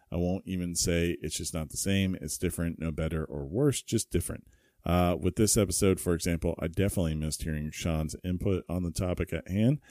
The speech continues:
but it's not like Chris and John were completely bad hosts without Sean. Again, different.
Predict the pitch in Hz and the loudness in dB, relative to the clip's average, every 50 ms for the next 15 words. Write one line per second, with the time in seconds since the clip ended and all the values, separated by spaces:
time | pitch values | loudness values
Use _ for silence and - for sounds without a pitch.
0 | - _ _ - - - 110 117 - - 139 139 131 123 123 123 117 - - 127 | -20 _ _ -10 0 2 4 4 6 6 4 4 4 4 4 4 4 2 0 0
1 | 117 - - 113 95 98 92 92 98 101 101 98 - 104 85 85 95 95 85 - | 0 2 0 0 2 2 2 4 4 2 0 0 0 -2 0 2 2 2 2 2
2 | 82 87 87 78 - 80 76 78 80 85 85 82 82 85 82 - - - 95 104 | 0 0 0 0 -2 -2 -2 -2 -2 0 0 0 0 0 -2 -2 -2 0 0 2
3 | 110 139 165 202 175 - - 71 65 - _ _ _ _ _ _ _ _ - - | 2 2 0 0 -2 -6 -6 -8 -8 -10 _ _ _ _ _ _ _ _ -6 0
4 | 90 120 165 170 107 73 71 _ _ _ _ - 135 151 - - 80 - - | 2 4 4 4 4 0 -4 _ _ _ _ 4 4 4 4 4 -2 -6 -6